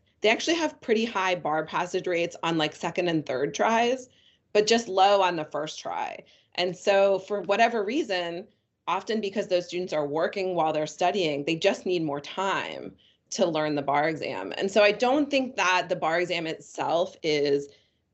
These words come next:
actually providing any kind of limit on law schools and who they admit.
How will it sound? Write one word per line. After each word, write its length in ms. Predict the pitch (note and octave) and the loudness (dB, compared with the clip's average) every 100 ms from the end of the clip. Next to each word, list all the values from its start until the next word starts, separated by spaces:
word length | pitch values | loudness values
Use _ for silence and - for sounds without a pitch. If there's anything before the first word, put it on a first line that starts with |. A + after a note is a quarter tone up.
| - | -4
actually 360 | F3 F3+ G#3+ | -2 -2 -4
providing 560 | F#3+ F#3 F3 D#3+ D#3+ D#3+ | -4 -4 -2 -2 -2 -2
any 200 | D#3+ E3+ | -4 -4
kind 220 | E3 E3+ | -4 -4
of 100 | D#3 - | -4 -6
limit 600 | - D3 D#3 E3 E3 - | -6 -4 0 0 -2 -2
on 480 | D3+ D3 C#3+ C#3+ C3 | -4 -2 -2 -2 -2
law 240 | C#3 D3 | 2 2
schools 460 | G#3+ - A3+ A#3+ A3 | 0 0 2 2 2
and 120 | F3+ | -4
who 140 | F#3+ F#3 | -4 0
they 180 | E3 | 2
admit. 560 | D3 C#3+ D3 E3+ C4+ - | 0 -4 -6 -4 -4 -8